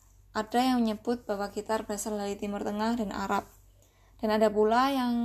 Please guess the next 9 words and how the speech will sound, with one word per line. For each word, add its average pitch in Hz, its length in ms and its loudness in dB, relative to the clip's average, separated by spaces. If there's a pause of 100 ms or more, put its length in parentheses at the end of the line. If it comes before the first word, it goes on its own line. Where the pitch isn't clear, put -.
(140)
mengatakan 220 800 -2
bahwa 214 560 0
gitar 220 400 0
berasal 208 320 0
dari 196 240 -2
Afrika. - 640 -8 (2250)
Lebih 220 160 4
jelasnya, 220 560 2
git-, 220 240 -2